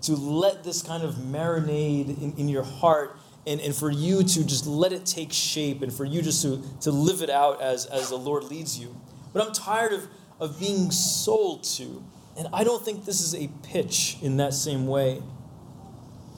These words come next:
It comes, it feels like it comes down to this. When it comes to spreading the love and the hope of God to our community across our world,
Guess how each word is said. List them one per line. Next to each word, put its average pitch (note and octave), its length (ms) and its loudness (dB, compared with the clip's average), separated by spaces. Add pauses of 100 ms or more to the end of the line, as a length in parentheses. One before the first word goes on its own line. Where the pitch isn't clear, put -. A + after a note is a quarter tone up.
(680)
It - 100 -2
comes, G#3 360 2
it E3+ 100 -2
feels A3 260 0
like G3+ 80 -4
it F3+ 120 -2
comes F#3+ 300 -2
down F3 460 0 (280)
to D#3+ 100 2
this. G3 540 4
When F3 120 -6
it F#3 60 -8
comes A3 220 0
to F#3+ 80 0
spreading A3 680 0
the F#3+ 120 -4
love F#3+ 640 0 (320)
and F#3 360 8
the F3 100 6
hope G#3 460 0
of D#3 180 -6
God E3+ 300 2
to E3 120 2
our D3 100 2
community F3 600 -4 (220)
across F3+ 500 4 (100)
our D#3+ 160 4
world, D3+ 600 -2